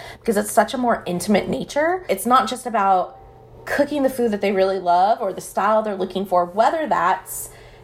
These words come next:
California fresh, going to the farmer's market and picking up ingredients,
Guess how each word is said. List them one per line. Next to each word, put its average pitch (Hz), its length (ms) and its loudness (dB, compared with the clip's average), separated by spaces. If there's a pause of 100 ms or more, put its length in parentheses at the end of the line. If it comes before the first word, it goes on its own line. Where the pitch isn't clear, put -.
California 233 680 0
fresh, 214 480 -2
going 202 360 2
to 208 420 0
the 190 120 0
farmer's 202 440 0
market 185 340 0
and 185 140 -2
picking 202 200 -4
up 180 120 4
ingredients, 294 720 -2